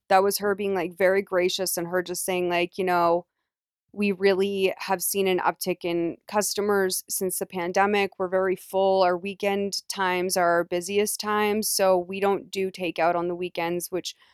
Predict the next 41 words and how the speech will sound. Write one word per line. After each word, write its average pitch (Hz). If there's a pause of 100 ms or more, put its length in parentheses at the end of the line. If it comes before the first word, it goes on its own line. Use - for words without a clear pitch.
(180)
I 185
know 185
you 196
understand, 180
but, 175
like, 175
Monday 180
through 185
Friday, 175
come 180
get, 165 (260)
you 196
know, 175
your 170
takeout 170
if -
you 185
want." 110 (960)
And 185 (280)
I 208
thought 208
that 185
was 180
just 190
very 185
gracious, 190
this 190
sort 202
of, 202 (240)
this 214
sort 214
of 196
sketch. 208
I 208
mean, 214
it's, 220
it 233
is 247
the, 196 (140)
the 226
problem, 226